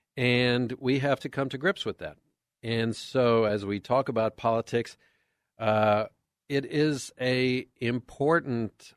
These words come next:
line of operation along which we can apply the shaping influence of our faith. And that's where things get really interesting. We had a guest scheduled for today.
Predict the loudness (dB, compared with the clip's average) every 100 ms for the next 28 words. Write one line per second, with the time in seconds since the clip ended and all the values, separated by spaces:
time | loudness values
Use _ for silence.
0 | -6 0 4 4 4 2 2 0 0 -2
1 | -6 -4 -2 2 2 0 0 0 -2 -4
2 | -6 -6 -6 -6 -6 -8 -4 0 2 2
3 | 0 -4 -6 -2 -2 -2 -6 -4 -8 -6
4 | -6 -4 -6 -10 -8 -6 -6 -6 -6 -6
5 | -4 -2 0 -2 _ _ _ _ _ _
6 | _ -12 -2 0 0 0 0 0 0 0
7 | -2 -4 -2 -2 0 -2 -2 -4 -2 -8
8 | -6 -6 -6 -10 _ _ _ _ _ 2
9 | 4 6 4 4 2 0 -4 -2 0 0
10 | -4 -2 -4 -2 -4 -6 -8